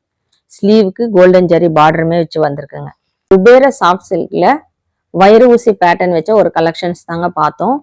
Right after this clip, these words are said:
இந்த சாரியோட ரேட், மார்க்கெட் ரேட் வந்து எயிட் ஃபிஃப்டிக்கு சேல்ஸ் பண்ணிட்டு இருக்காங்க.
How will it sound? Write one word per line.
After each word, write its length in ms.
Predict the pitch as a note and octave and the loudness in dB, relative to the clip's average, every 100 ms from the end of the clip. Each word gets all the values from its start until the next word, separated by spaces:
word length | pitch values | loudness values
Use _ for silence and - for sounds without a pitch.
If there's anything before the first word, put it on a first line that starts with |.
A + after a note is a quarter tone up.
| _ _ _ E3+ | _ _ _ -4
இந்த 140 | F3 | -2
சாரியோட 600 | F3 F3 F3 G3 G#3+ F#3 F3+ | -2 0 2 4 4 4 2
ரேட், 280 | E3+ B3+ B3 - - | 2 2 0 -10 -12
மார்க்கெட் 500 | F3 F3+ G#3+ A3 G3 | -4 -2 0 0 0
ரேட் 220 | E3+ D#3+ E3 | -2 -4 -4
வந்து 200 | F3 A3 F3 | -2 0 2
எயிட் 260 | F#3+ A3 | 2 0
ஃபிஃப்டிக்கு 400 | F#3+ F3 G#3 A#3 | -4 -4 -4 -2
சேல்ஸ் 300 | - F3 F#3 | 0 0 -2
பண்ணிட்டு 320 | - E3+ E3 - | -6 -10 -10 -12
இருக்காங்க. 300 | E3 E3 | -12 -10